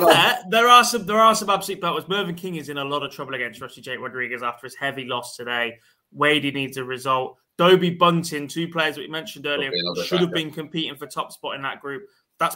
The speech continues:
Speaker 2: pretty much a shootout for one goes home at the minute, 'cause one of them will be on two losses. To get through on two losses at the Grand Slam, it's not impossible.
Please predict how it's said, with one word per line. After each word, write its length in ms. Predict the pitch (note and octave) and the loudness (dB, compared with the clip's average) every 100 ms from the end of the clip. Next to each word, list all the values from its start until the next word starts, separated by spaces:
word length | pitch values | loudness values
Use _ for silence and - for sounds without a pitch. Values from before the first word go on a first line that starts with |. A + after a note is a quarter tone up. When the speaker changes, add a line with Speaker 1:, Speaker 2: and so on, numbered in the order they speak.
| - | -8
Speaker 2:
pretty 200 | F3+ F3+ | -6 -4
much 240 | E3 C#3+ | -4 -6
a 20 | C#3 | -8
shootout 500 | - D#3+ - C#3 - | -8 -6 -6 -6 -8
for 120 | C#3+ | -8
one 220 | D3+ D3+ | -4 -4
goes 240 | C#3+ B2+ B2 | -2 -2 -2
home 300 | D3+ D3+ C3+ | -4 -2 -6
at 40 | |
the 40 | |
minute, 260 | A#2 A#2+ - | -12 -16 -16
'cause 140 | C3 | _
one 100 | D3 | -10
of 80 | D3 | -8
them 140 | C3+ C3+ | -8 -8
will 140 | C3+ | -6
be 80 | C3+ | -6
on 120 | B2+ | -8
two 220 | - C3+ | -8 -8
losses. 440 | C3 B2+ - B2+ A#2+ _ _ _ | -6 -6 -8 -14 -16 _ _ _
To 100 | - | -6
get 220 | D3 D#3+ | -4 -4
through 160 | - D#3+ | -4 -6
on 80 | C#3 | -6
two 160 | D3 | -6
losses 220 | C3+ B2+ - | -6 -8 -10
at 40 | |
the 40 | B2+ | -6
Grand 220 | C3+ B2+ | -6 -6
Slam, 160 | C3 - | -12 -14
it's 100 | F#3 | -10
not 120 | E3 | -10
impossible. 720 | E3+ G#3+ G#3+ - B2+ E3 F3+ | -6 -6 -6 -10 -6 -6 -6